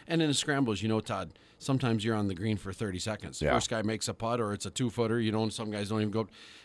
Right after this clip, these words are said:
Speaker 1: It can be quick in those areas. Um,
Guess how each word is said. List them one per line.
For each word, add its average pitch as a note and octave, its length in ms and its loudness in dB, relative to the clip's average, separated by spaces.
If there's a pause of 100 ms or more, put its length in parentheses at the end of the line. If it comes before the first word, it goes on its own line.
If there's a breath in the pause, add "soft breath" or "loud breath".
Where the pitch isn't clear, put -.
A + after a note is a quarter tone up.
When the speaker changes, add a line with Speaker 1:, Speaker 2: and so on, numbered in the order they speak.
Speaker 1:
It B2+ 120 -2
can C3+ 140 6
be A#2+ 100 4
quick C#3+ 340 2
in G#2+ 100 4
those G#2 240 2
areas. A2 460 2 (360 soft breath)
Um, A2+ 520 4